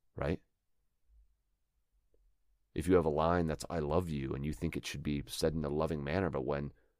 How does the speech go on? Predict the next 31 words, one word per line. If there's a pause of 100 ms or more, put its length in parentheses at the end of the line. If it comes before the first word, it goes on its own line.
(260)
the
other
actor
or
actress
gives
you (480)
the
cue
line, (180)
you
feel
anger. (1040)
Just
follow
the
impulse.
Be
curious
about
it. (540)
Why
is
that
there?
That's
interesting. (1600)
Rather
than
judging
it